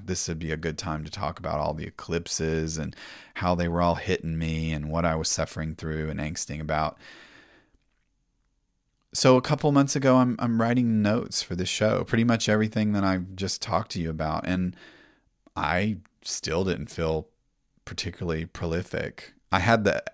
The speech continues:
the title for the show, Prolific as Fuck. And, uh, you know, 'cause that was the word Lori awarded me, and it represented something that I felt like I didn't deserve.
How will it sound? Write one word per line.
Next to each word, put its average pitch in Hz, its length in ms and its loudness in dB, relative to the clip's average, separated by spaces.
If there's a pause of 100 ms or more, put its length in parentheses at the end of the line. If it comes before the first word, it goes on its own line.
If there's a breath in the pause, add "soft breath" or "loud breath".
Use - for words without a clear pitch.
the 85 240 -6
title 95 340 0
for 87 160 -6
the 85 100 -6
show, 90 560 -2 (760 soft breath)
Prolific 90 440 -2
as 82 160 -4
Fuck. 80 560 0 (960 loud breath)
And, 87 500 2
uh, 80 240 0
you 98 120 0
know, 92 100 2
'cause 95 160 -6
that 92 160 4
was 92 120 -2
the 95 100 0
word 90 580 2
Lori 90 720 0
awarded 87 680 2
me, 82 520 -8
and 98 100 -2
it 87 100 -2
represented 90 880 0
something 87 400 -4
that 82 100 -2
I 82 140 -2
felt - 260 -2
like 82 180 -4
I 85 80 -2
didn't 82 880 -4
deserve. 82 720 -4